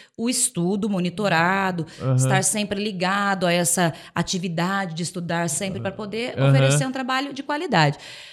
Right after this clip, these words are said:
Speaker 1: Quando você sai da universidade, você acha bacana essa história de ser estágio obrigatório? Você acha que agrega?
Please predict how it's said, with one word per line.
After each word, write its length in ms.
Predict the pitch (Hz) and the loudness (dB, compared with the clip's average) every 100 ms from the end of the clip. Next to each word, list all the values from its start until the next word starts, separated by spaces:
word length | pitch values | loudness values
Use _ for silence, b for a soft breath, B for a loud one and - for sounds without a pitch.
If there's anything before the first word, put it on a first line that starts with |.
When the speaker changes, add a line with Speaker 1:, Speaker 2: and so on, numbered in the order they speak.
| B B _ _ _ | B B _ _ _
Speaker 1:
Quando 360 | 440 508 466 415 | 0 4 4 4
você 260 | 381 320 | 2 4
sai 300 | - 277 254 | 4 4 4
da 100 | 220 | 4
universidade, 720 | 220 220 214 - 190 160 156 | 2 2 0 0 4 4 4
você 260 | 190 262 359 | 2 0 2
acha 240 | 370 381 | 2 2
bacana 640 | 285 220 - 277 254 208 - | 0 0 2 0 2 0 0
essa 240 | 196 185 190 | 0 0 -2
história 360 | - 208 185 | -2 -2 0
de 80 | 185 | 0
ser 280 | - 185 180 | 0 0 0
estágio 560 | - - 226 220 190 220 | -2 -2 0 0 0 -2
obrigatório? 760 | 214 190 180 156 - 233 196 202 | -2 -2 -2 -4 -2 0 0 0
Você 100 | 285 | -2
acha 140 | 294 | -2
que 80 | - | -2
agrega? 640 | 175 185 208 156 151 147 | -2 2 2 2 0 -2